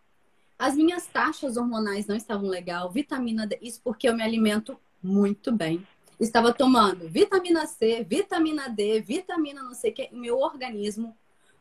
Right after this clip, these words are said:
por algum motivo, ele não estava absorvendo. Fui na nutricionista, fiz suplementação e tudo. E por que que eu estou falando isso?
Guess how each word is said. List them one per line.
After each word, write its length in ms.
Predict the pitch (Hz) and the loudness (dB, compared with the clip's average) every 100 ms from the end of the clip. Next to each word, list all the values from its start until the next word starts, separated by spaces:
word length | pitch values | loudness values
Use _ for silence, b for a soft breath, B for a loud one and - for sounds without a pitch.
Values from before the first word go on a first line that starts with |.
| - | 4
por 140 | 220 | 6
algum 380 | 196 196 208 339 | 6 4 6 6
motivo, 600 | 480 466 - 262 262 277 - | 6 -2 -2 -4 -2 -4 0
ele 160 | 247 247 | 2 2
não 120 | 247 | -2
estava 360 | 277 262 262 - | 0 0 0 0
absorvendo. 1120 | 254 311 262 311 - 285 262 202 160 143 139 _ _ _ _ _ b b b _ | 0 2 -2 -6 -6 -8 -6 -6 -6 -8 -14 _ _ _ _ _ b b b _
Fui 160 | - | -2
na 140 | 233 208 | 0 2
nutricionista, 1000 | 190 - 190 185 180 220 285 294 - 233 | -2 -6 -8 -4 2 2 2 0 0 -4
fiz 240 | 233 220 | -2 -2
suplementação 840 | 202 202 190 180 180 170 - 165 185 | -2 -2 -2 -2 -4 -8 -6 -2 -2
e 100 | 254 | 0
tudo. 320 | 277 254 240 | 0 0 0
E 40 | |
por 220 | 262 240 | -2 -4
que 120 | - 302 | 2 4
que 80 | |
eu 40 | 320 | 4
estou 320 | 311 - 214 | 2 2 0
falando 420 | - 269 240 220 | 2 0 2 2
isso? 360 | 180 156 - | 0 -2 -8